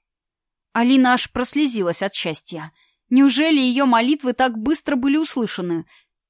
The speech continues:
Переполненная радостными эмоциями, она сначала обняла Васю,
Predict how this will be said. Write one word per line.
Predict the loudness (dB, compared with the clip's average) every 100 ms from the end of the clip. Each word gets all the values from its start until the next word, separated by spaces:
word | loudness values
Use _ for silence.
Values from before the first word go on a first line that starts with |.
| -4
Переполненная | -2 0 0 4 4 4 2 2
радостными | 2 0 -4 -4 -4
эмоциями, | -2 -4 -2 -4 -4 -6 -8 -4
она | 0 2 2
сначала | 0 -2 0 2 2
обняла | 0 0 0 2
Васю, | 0 0 -2 -8